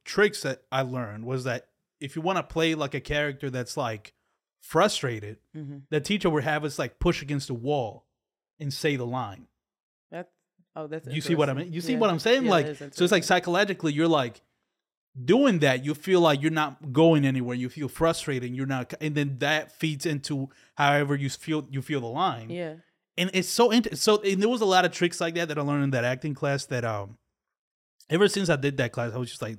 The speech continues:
Speaker 1: "Yo, lo-, low key, listen, I'm, I'm gonna try to be an actor soon."
Speaker 2: Yeah.
Speaker 1: What made you want to be an actor, actress?
Speaker 2: Um, honestly, I think it was just being so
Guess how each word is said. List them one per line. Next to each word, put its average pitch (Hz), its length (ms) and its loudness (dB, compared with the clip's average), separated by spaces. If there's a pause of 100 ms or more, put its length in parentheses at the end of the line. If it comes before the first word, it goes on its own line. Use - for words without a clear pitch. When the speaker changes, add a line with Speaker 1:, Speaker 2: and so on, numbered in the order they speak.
Speaker 1:
"Yo, 185 160 -2
lo-, 131 300 -6
low 226 200 -4
key, 269 340 -10 (120)
listen, 185 340 -4
I'm, 175 180 -4
I'm 277 80 -8
gonna 233 160 -4
try 175 160 -2
to 165 60 2
be 151 180 -10
an 165 80 -6
actor 233 300 0
soon." - 320 -14 (360)
Speaker 2:
Yeah. 165 200 -10
Speaker 1:
What 214 180 4
made 330 100 2
you 277 100 2
want 226 200 2
to 226 80 -4
be 190 140 -4
an 156 60 -6
actor, 185 400 -12 (320)
actress? - 760 -4 (340)
Speaker 2:
Um, 247 720 -4 (1900)
honestly, 320 400 -4
I 214 80 -2
think 254 220 -6
it 311 40 0
was 269 220 -4
just 202 400 -8
being 180 460 -6
so 160 800 -4